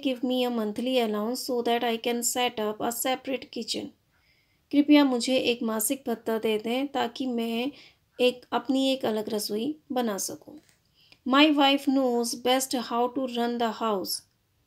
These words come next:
मेरी पत्नी को पता है कि घर कैसे चलाना है, कि घर को अच्छे से कैसे चलाना है। Be patience, धैर्य रखो। तो कहता है जब उसकी वा-, जब चाची उसकी कहती है कि, "हम्म, अब ये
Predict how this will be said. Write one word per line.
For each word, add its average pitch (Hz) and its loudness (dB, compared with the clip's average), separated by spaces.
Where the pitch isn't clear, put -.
मेरी 240 0
पत्नी 233 -4
को 262 0
पता 254 2
है 269 2
कि 262 -6
घर 233 -2
कैसे 233 -2
चलाना 202 -6
है, - -12
कि 233 -8
घर 233 -4
को 233 -2
अच्छे 233 0
से 262 -2
कैसे 262 -4
चलाना 202 -8
है। - -18
Be 294 8
patience, 202 -4
धैर्य 240 2
रखो। - -8
तो 233 -2
कहता 233 -4
है 269 0
जब 240 -6
उसकी 233 -6
वा-, 226 -6
जब 208 -10
चाची 226 -4
उसकी 220 -10
कहती 220 -6
है 226 0
कि, 285 4
"हम्म, 226 -2
अब 220 -4
ये 240 2